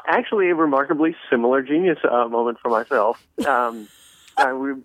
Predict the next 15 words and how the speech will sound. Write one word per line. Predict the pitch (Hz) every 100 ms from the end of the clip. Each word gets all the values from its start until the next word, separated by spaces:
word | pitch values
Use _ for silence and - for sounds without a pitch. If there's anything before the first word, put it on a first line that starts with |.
| _ -
so | 156 147 135
usually | 165 170 160 156 139
I, | 143 - - -
I, | 147 123
I | 139
take, | - 135 -
uh, | 123 117 -
Catherine | - 120 127
Bell | 117 110
to | _ -
school | 131 120
in | 110
the |
morning, | 101 101 101 98 _ _ _ _ _ -
uh, | 110 101 104